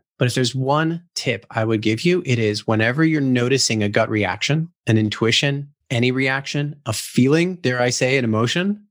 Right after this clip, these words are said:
that you slow down and say, "What is it trying to do for me? Let me try to understand it. Where is it coming from? What does it want?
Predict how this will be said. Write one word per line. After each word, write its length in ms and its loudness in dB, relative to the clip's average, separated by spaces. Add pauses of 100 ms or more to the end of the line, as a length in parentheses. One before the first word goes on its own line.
(120)
that 160 2
you 140 -4
slow 360 0
down 540 -4 (220)
and 120 4
say, 200 0
"What 240 0
is 100 2
it 120 -2
trying 380 2
to 100 -2
do 180 2
for 400 0
me? 360 -6 (340)
Let 120 2
me 100 4
try 220 -4
to 100 -8
understand 640 0
it. 200 -12 (100)
Where 140 0
is 100 0
it 60 -8
coming 240 -2
from? 440 -4 (140)
What 140 2
does 100 0
it 100 -2
want? 460 -2